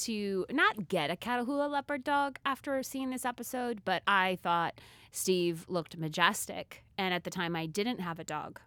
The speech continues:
I had a cat named Backup, which we've covered in previous episodes, and desperately wanted a dog. I've always wanted a dog. Now I have Kipling. It's great, but that was a breed, uh, I had looked at 'cause they're just so cool, um, but their temperament wasn't good for me.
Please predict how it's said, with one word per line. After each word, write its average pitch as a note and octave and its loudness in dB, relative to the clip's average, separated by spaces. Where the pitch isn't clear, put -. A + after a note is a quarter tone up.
I - -8
had D#3 0
a D3+ -6
cat E3 2
named F#3 -4
Backup, C#3+ -4
which D3 -6
we've D3 -4
covered C#3+ -6
in D#3 -6
previous D#3 -6
episodes, G#3+ -12
and F3+ 2
desperately F3 2
wanted B2 -12
a - -20
dog. D#2+ -6
I've F#3+ -2
always F#3+ 8
wanted E3 -4
a E3 -4
dog. D#3+ -2
Now E3+ -4
I E3 -2
have D#3+ -6
Kipling. E3+ -8
It's - -14
great, F4 -4
but - -2
that F#3 8
was E3+ 0
a E3+ 0
breed, D3+ -4
uh, D3 -2
I D#3+ -4
had D3+ -4
looked - -8
at - -8
'cause E3+ -6
they're F3 -2
just E3+ -6
so F#3+ -2
cool, D#3+ -4
um, D3 -6
but E3+ -6
their D#3 -4
temperament D3 -10
wasn't D3+ -8
good - -18
for D#3+ -16
me. A2+ -10